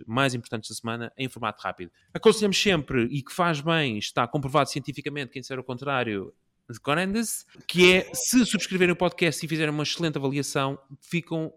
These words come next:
duplica quase a imunização em covid. Ah, não está certificado por T G S,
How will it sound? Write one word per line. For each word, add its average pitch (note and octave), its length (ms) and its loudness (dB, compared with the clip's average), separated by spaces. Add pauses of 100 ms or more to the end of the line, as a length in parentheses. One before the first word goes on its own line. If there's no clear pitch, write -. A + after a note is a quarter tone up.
duplica F3 580 -4
quase E3 580 -2
a C#3+ 40 -4
imunização C3+ 840 -4
em C3+ 100 -8
covid. G#2 460 -8 (800)
Ah, B2 380 2 (180)
não F3 120 4
está E3 180 -2
certificado D3+ 500 0
por A3 120 -2
T D#3 80 2
G D#3 160 6
S, F3+ 320 2